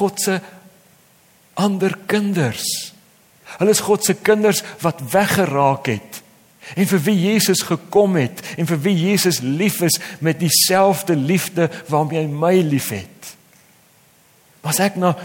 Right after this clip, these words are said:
die sosiale media kyk en ek sien hoe Christene aanvalle loods op nie-Christene, ek sien hoe Christene op, in die sosiale media verwerp en veroordeel en afskryf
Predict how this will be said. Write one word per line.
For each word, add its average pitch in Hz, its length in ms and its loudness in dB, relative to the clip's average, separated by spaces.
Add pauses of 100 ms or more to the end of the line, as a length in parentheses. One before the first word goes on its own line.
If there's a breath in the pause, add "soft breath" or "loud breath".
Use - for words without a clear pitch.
(200 loud breath)
die 151 80 -2
sosiale 165 640 2
media 165 400 2
kyk 165 400 2
en 139 80 0
ek - 140 -4
sien 196 260 0
hoe 139 80 -2
Christene 165 720 0 (200)
aanvalle 175 720 2
loods 147 480 2 (160 loud breath)
op 139 160 0
nie-Christene, 135 840 -2 (580 loud breath)
ek 160 140 0
sien 202 160 4
hoe 196 80 4 (180 loud breath)
Christene 180 540 2 (260 loud breath)
op, - 220 -2
in 170 80 2
die 151 60 0
sosiale 156 560 4
media 160 480 4 (200 loud breath)
verwerp 151 720 0
en 143 100 -4
veroordeel 160 840 2
en 131 80 -4 (180)
afskryf - 540 0